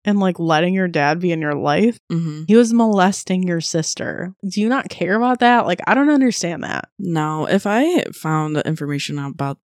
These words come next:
Speaker 2: my dad like that, like, I would want nothing to do with you. I'm sorry. Uh,
Speaker 1: Yeah.
Speaker 2: blood or not. No.
Speaker 1: No,
Speaker 2: What?
Speaker 1: exactly. Mike tries to say that,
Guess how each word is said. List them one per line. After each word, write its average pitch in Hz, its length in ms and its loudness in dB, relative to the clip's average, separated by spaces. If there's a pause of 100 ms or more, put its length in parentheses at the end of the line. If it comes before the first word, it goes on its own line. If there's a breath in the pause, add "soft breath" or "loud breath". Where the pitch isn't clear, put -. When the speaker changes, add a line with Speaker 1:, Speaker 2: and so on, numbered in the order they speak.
Speaker 2:
my 143 220 -4
dad 139 260 -6
like 143 220 -6
that, 139 280 -6
like, 147 300 -6
I 156 80 -2
would 233 220 0
want 151 260 -6
nothing 139 380 -4
to 131 140 -8
do 127 180 -6
with 143 160 -8
you. 139 180 -8
I'm 185 240 0
sorry. 143 480 -2
Uh, 262 40 0
Speaker 1:
Yeah. 214 320 0
Speaker 2:
blood 202 200 4
or 285 140 4
not. 143 480 0 (520)
No. 151 440 4 (220)
Speaker 1:
No, 180 120 -4
Speaker 2:
What? 196 400 4 (240)
Speaker 1:
exactly. 175 800 -2
Mike 226 280 0
tries 202 360 2
to 190 120 0
say 165 380 4
that, 160 480 2